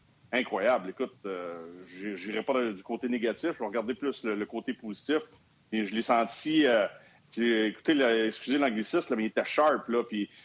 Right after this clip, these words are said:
euh, des retours de lancer dans les deux derniers matchs, il n'a pas accordé beaucoup. De mauvais retours de lancer, il n'en a pas accordé beaucoup. Je pense que c'est ça qui fait la différence présentement. Il était battu sur des tirs francs, comme dont celui en prolongation, mais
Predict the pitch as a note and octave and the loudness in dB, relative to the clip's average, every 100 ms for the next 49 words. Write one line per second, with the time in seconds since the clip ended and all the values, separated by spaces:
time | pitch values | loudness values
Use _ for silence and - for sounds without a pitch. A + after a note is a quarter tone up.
0 | - - F#2+ A2+ B2+ D3 D#3+ D3+ C#3 A#2+ | -14 -4 0 2 4 4 4 4 4 4
1 | - F#3+ B2+ A2+ C3+ A#2+ A2+ A2+ D#3+ - | 2 0 0 2 2 2 2 2 0 0
2 | A#2+ A#2 A#2+ C#3 - A#2+ A#2+ G#2+ G#2+ C#4 | 0 0 2 0 2 0 0 -4 -6 -8
3 | - _ A2 A#2 B2 D3 E3 D#3+ C#3 D#3+ | -12 _ 0 2 4 4 4 4 2 2
4 | C#3 B2+ A2+ - D#3 A2+ A2 B2+ A2+ G#2+ | 2 2 0 0 0 0 0 -2 -2 -6
5 | A2 - F3+ - D3+ C#3+ B2+ F3 D3 A#2+ | -8 -10 -6 -2 -2 -2 -4 -2 0 0
6 | G#2+ - A2+ C#3 - G#2+ G#2+ G2 B2 - | -2 -2 -2 -2 -4 -2 -2 -2 -6 -8
7 | _ _ A#2 A2+ C#3 D3 B2 - F#3 - | _ _ -4 0 4 4 2 -2 -6 -6
8 | A#2 B2+ B2+ - B2 - C3+ F3 A2+ G2+ | -4 -2 0 0 -2 0 -2 0 -2 0
9 | G#2+ G#2+ A2+ B2 A#2+ A#2+ A2+ G#2+ G#2 - | -2 0 0 2 2 0 0 2 0 0
10 | E3 D3+ A#2 | -4 -4 -6